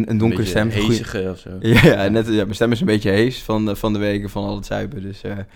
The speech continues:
Speaker 2: Ja.
Speaker 1: ehm, ja, mijn energielevel is momenteel wel,
Speaker 2: Een zesje.
Speaker 1: eh, een, een goed zesje, ja. Dus ik ga
Speaker 2: Ja.
Speaker 1: vanavond even lekker,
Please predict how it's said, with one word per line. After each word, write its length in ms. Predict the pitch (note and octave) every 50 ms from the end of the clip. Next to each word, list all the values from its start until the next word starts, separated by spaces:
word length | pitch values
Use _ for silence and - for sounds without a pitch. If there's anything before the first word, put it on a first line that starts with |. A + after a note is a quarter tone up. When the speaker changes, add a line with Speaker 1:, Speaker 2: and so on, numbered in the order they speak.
| - - -
Speaker 2:
Ja. 240 | G2 F2+ E2 - - _
Speaker 1:
ehm, 300 | F#2+ F#2+ F#2+ F#2+ F#2+ F#2+ - _
ja, 160 | - F2 F2
mijn 240 | F2+ F2+ G2+ A#2+ C3+
energielevel 680 | A2+ B2+ C3 B2 A2 A2 B2 A#2 A#2 A2 G#2 A2 A2 G#2
is 80 | G#2
momenteel 580 | G#2 G#2+ G#2 G2+ G#2 G#2 G#2 - G#2 G2+ G2+ G2+
wel, 120 | G2+ G2
Speaker 2:
Een 100 | G2+ G2+
zesje. 340 | G2+ - G#2+ F#2+ - - G2+
Speaker 1:
eh, 320 | F2 E2+ F2 - - - G2+
een, 140 | G2+ G2+ G2+
een 140 | F#2+ F2+ G2
goed 140 | - - G2+
zesje, 320 | - - G2+ - - -
ja. 220 | F#2+ F#2 D#2 - F2
Dus 140 | F#2+ F#2
ik 80 | - -
ga 100 | - A2+
Speaker 2:
Ja. 60 | G#2+
Speaker 1:
vanavond 340 | F#2 G#2 G#2+ G#2 G2+ G2+ G2+
even 200 | G2 G2+ G2 G2+
lekker, 220 | G#2 G2+ - G#2+